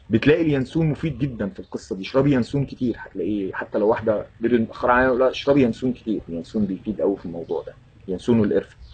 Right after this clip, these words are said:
آه، برضو هو مفيد في الأحبال الصوتية، يعني لو واحد صوته رايح، صوته في بحة أو كده، لو شرب ينسون، اليانسون مفيد جدًا جدًا جدًا. برضو، آه، في حالات التشنجات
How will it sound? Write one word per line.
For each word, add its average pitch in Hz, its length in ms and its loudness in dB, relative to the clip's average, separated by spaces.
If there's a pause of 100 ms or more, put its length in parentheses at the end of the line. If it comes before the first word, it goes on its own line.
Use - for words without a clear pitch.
(760)
آه، 117 500 10
برضو 165 540 8
هو 165 460 8
مفيد 139 280 0
في - 60 -4
الأحبال 160 340 4
الصوتية، 165 480 4
يعني 101 160 2
لو 107 100 4
واحد 123 220 0
صوته 120 400 -2
رايح، 120 440 4
صوته 98 720 0 (500)
في 113 460 6
بحة 107 340 2
أو 82 160 0
كده، 143 300 4
لو 117 120 4
شرب 123 260 2
ينسون، 110 340 0
اليانسون 107 720 0 (320)
مفيد 110 340 2
جدًا 110 260 4
جدًا 104 380 2
جدًا. 101 380 2 (920)
برضو، 185 600 4
آه، 135 240 6
في 139 120 -6
حالات 170 280 4
التشنجات 151 680 4